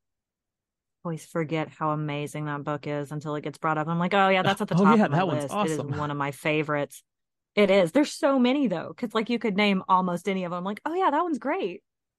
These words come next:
Speaker 2: So, yeah, like I said, like, not much as far as news goes, but definitely keep an eye out for
Speaker 1: Mm-hmm.
Speaker 2: any news, uh, concerning, uh, new release, new books.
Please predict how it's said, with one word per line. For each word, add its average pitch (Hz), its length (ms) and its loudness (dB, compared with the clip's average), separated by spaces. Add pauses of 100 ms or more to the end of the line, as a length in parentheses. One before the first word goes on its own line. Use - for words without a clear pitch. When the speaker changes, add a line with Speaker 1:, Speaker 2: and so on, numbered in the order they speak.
(240)
Speaker 2:
So, - 120 -4
yeah, 175 200 2
like 131 140 0
I 135 40 2
said, 127 160 0
like, 123 280 -4
not 185 160 -2
much 147 240 -2
as 123 80 -6
far 123 160 -2
as 110 100 -4
news 117 240 -2
goes, 117 240 0
but - 220 -8
definitely 123 300 -2
keep - 260 -6
an 120 160 -6
eye 120 220 -4
out 117 240 -6
for 120 200 -2
Speaker 1:
Mm-hmm. 123 100 -2
Speaker 2:
any 123 160 -4
news, 120 500 -2 (420)
uh, 117 100 -2
concerning, 117 920 -4
uh, 120 360 -4
new 120 400 -2
release, 160 300 -2
new 139 240 -2
books. 175 260 0